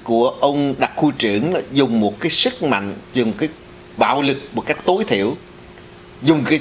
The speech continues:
sức mạnh của cảnh sát, phương tiện của cảnh sát để dẹp cái đoàn biểu tình. Và đến giờ cái số người xuống đường biểu tình còn rất là thấp. Và có thể phần nào, hầu hết, họ đang vãn hồi lại được cái trật tự cho Hồng Kông.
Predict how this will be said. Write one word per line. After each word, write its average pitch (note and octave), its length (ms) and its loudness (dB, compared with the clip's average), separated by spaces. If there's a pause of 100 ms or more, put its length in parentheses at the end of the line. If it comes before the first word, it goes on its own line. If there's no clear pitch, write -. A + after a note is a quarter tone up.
(120)
sức G#3+ 240 0
mạnh G#2+ 140 0
của A2 60 -2
cảnh A#2+ 180 -2
sát, F3+ 280 -2 (280)
phương E3+ 200 2
tiện A#2+ 160 2
của - 100 0
cảnh A2+ 140 -4
sát E3+ 240 -2 (440)
để C#3 180 2
dẹp C3 240 0 (140)
cái D#3+ 80 2
đoàn G#2+ 160 2
biểu A2 160 0
tình. F#2 180 0 (540)
Và B2 100 2
đến F3 200 0
giờ D3+ 260 2
cái C#3+ 80 -4
số G#3 240 0
người D3 180 2
xuống B3 440 -2
đường B2 220 2
biểu C3+ 140 0
tình G#2+ 260 0
còn G2 220 -2
rất - 180 -2
là C3 120 -2
thấp. - 160 -6 (640)
Và G#2+ 380 2 (1040)
có A#3 120 2
thể E3 140 0
phần B2 420 0
nào, G2+ 240 0 (580)
hầu C3+ 280 2
hết, E3+ 180 2 (600)
họ A#2+ 120 2
đang D3 280 0 (220)
vãn C#3+ 300 0
hồi C3 220 2
lại F#2+ 140 2
được F#2+ 200 -4
cái D3 160 0
trật C#3 180 0
tự G2 160 0
cho B2+ 140 0
Hồng A2 100 0
Kông. B2 240 0